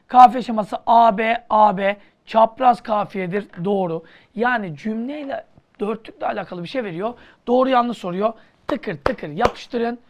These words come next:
Yolunuza devam edin. Ve her zaman söylüyorum. Yazılı videosu sizin tek başınıza tekrar yapmak değil,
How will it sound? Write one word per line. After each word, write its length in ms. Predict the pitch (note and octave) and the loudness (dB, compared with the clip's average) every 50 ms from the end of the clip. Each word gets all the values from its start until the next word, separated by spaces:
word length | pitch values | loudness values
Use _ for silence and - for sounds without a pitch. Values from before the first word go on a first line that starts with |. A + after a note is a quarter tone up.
| _ _ _ _ | _ _ _ _
Yolunuza 580 | A#3+ G#3 G#3+ G3 F3+ D#3+ D3 D#3 F3 F#3+ G3 F#3+ - _ _ _ _ _ _ | -6 -4 -4 -4 -4 -6 -6 -4 -2 -2 -4 -4 -8 _ _ _ _ _ _
devam 300 | F#3+ F#3 F3 D#3+ D3 C#3+ | -4 -2 -2 -2 -4 -4
edin. 160 | C3+ B2+ - - - - - - - - - - - | -8 -14 -16 -16 -16 -14 -10 -8 -8 -8 -6 -4 -2
Ve 220 | A3 G#3+ F3 - - _ _ _ _ _ _ _ | 0 0 -2 -2 -8 _ _ _ _ _ _ _
her 200 | - - B3 C4+ | 0 2 2 4
zaman 240 | B3+ B3+ A3+ G#3 F#3 | 4 2 0 -2 -4
söylüyorum. 440 | D#3+ - F3+ D#3+ D#3 E3+ G#3 B3+ C4 - _ _ _ _ | -4 -6 -8 -8 -4 -4 -4 -4 -6 -10 _ _ _ _
Yazılı 460 | G3 F#3 G3 G3 E3+ A#3 B3 D4 C4+ | -2 -2 -2 -2 -2 -4 -6 -4 -4
videosu 560 | B3+ G#3 E3 F3+ E3+ D#3 - - A3 C4 C#4 - _ _ _ _ _ - - | -4 -4 -4 -4 -6 -8 -6 -6 -6 -6 -6 -8 _ _ _ _ _ -16 -10
sizin 340 | - A3 F#3+ G3+ C#4+ C4+ A#3+ | -6 -6 -4 -4 -4 -6 -6
tek 280 | - - B3+ C4 - - | -6 -8 -8 -6 -6 -8
başınıza 400 | A3+ - - G#3+ F#3 F3 F#3+ D#3+ | -8 -8 -10 -10 -8 -8 -8 -8
tekrar 400 | - - F#3 - - A3+ A3 G#3 | -8 -10 -12 -4 0 0 0 0
yapmak 460 | G3+ F#3 F#3 - E3+ E3 - _ - | 0 -4 -4 -6 -8 -10 -10 _ -12
değil, 260 | D#3+ D#3 E3 G#3+ | -10 -8 -8 -10